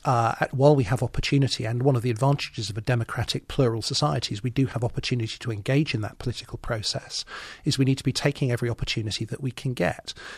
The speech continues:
And it's absolutely right that we want people in public life and in politics who are acting for and speaking for Christ.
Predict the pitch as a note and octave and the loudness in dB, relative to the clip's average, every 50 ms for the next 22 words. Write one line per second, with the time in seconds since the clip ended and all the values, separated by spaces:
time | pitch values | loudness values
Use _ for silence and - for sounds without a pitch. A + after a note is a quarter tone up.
0 | - - - C3+ A#2 - D#3+ E3 - - - - B2 A2+ - A2 A2+ A#2+ D3 D3 | -12 -6 -4 -2 0 2 0 0 0 0 0 0 0 -2 -2 -2 0 0 2 0
1 | B2+ A2+ - - B2+ - A#2+ A#2 C3 C#3 D3+ - - - G#2 - - - - - | 0 -2 -4 -6 -4 -2 -2 2 2 2 2 4 2 0 0 0 -2 -4 -2 2
2 | C#3+ C3+ C3+ - - B2+ - - A#2+ - - B2+ A#2 A2+ A2+ G#2+ - - - A#2+ | 2 2 2 2 -2 -4 -2 -4 -6 -4 -2 -2 0 0 0 -2 -4 -4 -2 0
3 | B2 A#2+ A2+ - - C#3+ B2+ C3 - - - - - - - - - B2+ A#2+ A#2 | 0 0 0 0 0 2 2 0 0 -4 -8 -8 -10 -8 -6 0 0 2 2 2
4 | - - C#3+ C#3+ - - - B2 A2 - - B2+ B2 B2 A#2 A#2 A#2 - - - | 0 -2 -2 -4 -4 -4 -6 -6 -4 -2 0 0 0 0 0 -2 -2 -2 -2 0
5 | - C#3 B2 - - B2 A2 - B2 - - - D#3+ B2+ A2 - - - - - | 0 -2 -2 0 -4 -4 -4 -4 -8 -6 -4 -4 -2 -2 -4 -6 -8 -10 -10 -10